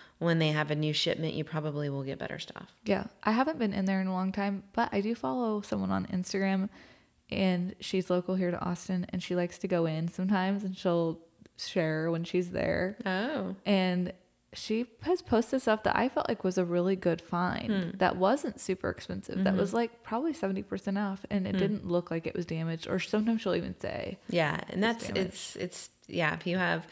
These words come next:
Speaker 1: yeah, just call and see if
Speaker 2: Yeah.
Speaker 1: their truck, when their trucks come in. I think that's probably the strategy there.
Speaker 2: Yeah, I know.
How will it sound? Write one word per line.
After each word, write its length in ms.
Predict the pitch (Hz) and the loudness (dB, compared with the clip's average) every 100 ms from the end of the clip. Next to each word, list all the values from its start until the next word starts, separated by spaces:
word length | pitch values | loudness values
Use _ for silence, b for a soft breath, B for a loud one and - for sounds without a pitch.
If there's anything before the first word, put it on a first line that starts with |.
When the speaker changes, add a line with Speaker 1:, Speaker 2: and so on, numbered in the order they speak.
| B B B _ _ | B B B _ _
Speaker 1:
yeah, 360 | - 143 - 135 165 | -8 -4 -2 -4 -4
just 220 | 165 160 | -6 -6
call 260 | - 156 160 | -4 -4 -2
and 160 | 156 160 | -4 -4
see 300 | - 160 156 | -4 -2 -4
if 160 | 147 | -2
Speaker 2:
Yeah. 100 | 185 | -2
Speaker 1:
their 80 | 156 | -2
truck, 340 | - - 165 - | -4 -4 -4 -4
when 160 | 160 160 | -4 -2
their 140 | 151 | -4
trucks 280 | 156 156 - | -6 -8 -8
come 220 | - 156 | -6 -4
in. 80 | 147 | -4
I 80 | 156 | -6
think 200 | 151 - | -8 -8
that's 180 | - | -10
probably 320 | - 170 160 175 | -10 -8 -8 -8
the 240 | - 170 | -8 -10
strategy 560 | - - - 180 170 180 | -10 -10 -8 -8 -8 -8
there. 320 | 175 - 180 - | -6 -8 -10 -6
Speaker 2:
Yeah, 300 | 202 175 180 - _ - | -2 -2 -4 -14 _ -2
I 100 | 190 | 2
know. 260 | 190 196 | 2 2